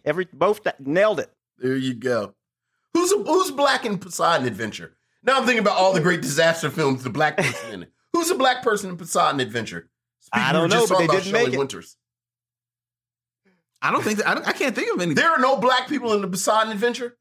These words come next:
Speaker 3: I'm sure
Speaker 1: That's
Speaker 3: there's
Speaker 1: okay.
Speaker 3: someone.
Speaker 1: That, I don't mind. I, if, if there had been, we wouldn't have, we, we wouldn't have lasted five minutes.
Speaker 2: That's right, 'cause we weren't getting on that boat.
Speaker 3: No. <laughs>
Speaker 2: We
Speaker 1: No.
Speaker 2: saw that boat and said, "Nah,
Speaker 1: I know you,
Speaker 2: we
Speaker 1: I know you Negroes don't think you're making it out of here.
Speaker 2: We're not doing that."
Speaker 1: <laughs>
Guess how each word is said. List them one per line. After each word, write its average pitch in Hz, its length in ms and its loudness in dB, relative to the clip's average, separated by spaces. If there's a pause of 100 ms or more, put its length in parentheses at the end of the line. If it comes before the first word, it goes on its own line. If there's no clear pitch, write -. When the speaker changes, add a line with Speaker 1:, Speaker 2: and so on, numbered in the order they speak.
(260)
Speaker 3:
I'm 175 220 0
sure 202 260 0
Speaker 1:
That's 175 60 0 (200)
Speaker 3:
there's - 40 -2
Speaker 1:
okay. 180 100 2
Speaker 3:
someone. 139 360 -2
Speaker 1:
That, 139 180 0 (360)
I 127 140 2
don't 147 160 0
mind. 143 320 2
I, 127 60 2
if, 127 320 -8
if 135 100 -2
there 139 200 4
had 170 200 4
been, 170 160 2
we 170 80 0
wouldn't 165 200 0
have, 156 100 -2
we, 139 100 -8
we 151 140 0
wouldn't 156 180 0
have 151 80 0
lasted 156 280 2
five 156 280 2
minutes. 139 240 2
Speaker 2:
That's 160 140 -2
right, 156 200 4
'cause 139 160 -6
we 180 80 -10
weren't 143 200 -4
getting 123 160 -6
on 107 100 -4
that 107 220 -6
boat. 107 260 -8
Speaker 3:
No. 156 140 0
<laughs> 143 180 0 (400)
Speaker 2:
We 330 80 2
Speaker 1:
No. 160 160 4
Speaker 2:
saw 269 140 4
that 254 200 0
boat 208 280 0
and 151 120 -8
said, 165 320 -2
"Nah, 143 280 -6
Speaker 1:
I 131 120 0
know 208 100 4
you, 202 80 2
Speaker 2:
we 170 60 2
Speaker 1:
I 160 120 2
know 208 220 2
you 196 160 0
Negroes 175 440 2
don't 156 160 0
think 165 160 -2
you're 143 80 -2
making 143 220 2
it 143 80 2
out 196 180 2
of 135 60 -2
here. 110 200 -6 (440)
Speaker 2:
We're 220 160 -4
not 240 200 2
doing 226 260 2
that." 180 260 0 (680)
Speaker 1:
<laughs> 151 80 0